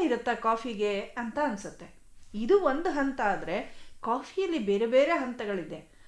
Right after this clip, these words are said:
ಅದೇನಂದ್ರೆ ಕಾಫಿ ಬೆಳೆಯುವಾಗ ಕಾಫಿ ಬೆಳೆಗಾರರು, ತೋಟಗಾರರು ಏನಿರ್ತಾರಲ್ಲ,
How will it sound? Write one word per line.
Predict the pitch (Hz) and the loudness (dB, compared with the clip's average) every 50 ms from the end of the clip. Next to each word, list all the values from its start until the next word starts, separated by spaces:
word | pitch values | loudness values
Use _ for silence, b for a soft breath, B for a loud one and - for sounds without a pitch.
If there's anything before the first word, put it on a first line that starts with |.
| b b b - | b b b -2
ಅದೇನಂದ್ರೆ | 208 226 226 247 240 294 359 392 370 349 320 277 214 190 202 220 240 262 | 0 0 0 0 0 0 0 -2 -2 -2 0 2 2 2 2 0 -2 -4
ಕಾಫಿ | 262 - - 220 226 269 320 311 - 349 330 254 220 202 208 233 254 | -6 -4 0 2 4 4 2 2 2 0 0 2 0 -2 -4 -4 -6
ಬೆಳೆಯುವಾಗ | 226 196 202 190 202 214 247 254 247 240 220 196 185 196 214 202 175 160 165 180 196 196 196 - | -4 -4 -2 -2 0 0 2 2 2 2 2 0 0 0 0 0 2 0 0 -2 -4 -6 -8 -8
ಕಾಫಿ | - 214 208 247 262 - 311 311 294 | -4 -2 -2 -2 0 -2 -2 -2 -2
ಬೆಳೆಗಾರರು, | 220 202 202 190 196 208 202 208 196 190 190 185 160 170 170 170 - - - - - | -2 -4 -2 -2 -2 -2 0 0 0 0 0 -2 -4 -4 -6 -8 -10 -14 -18 -10 -4
ತೋಟಗಾರರು | 240 214 220 233 - 254 233 208 214 196 185 180 180 180 180 180 165 165 | -2 0 0 0 0 -2 -2 -2 -2 -2 -2 -2 -4 -6 -6 -6 -4 -4
ಏನಿರ್ತಾರಲ್ಲ, | 165 180 214 226 226 220 202 - - 202 175 170 165 175 | -4 -2 -4 -4 -4 -6 -8 -8 -8 -6 -6 -6 -6 -4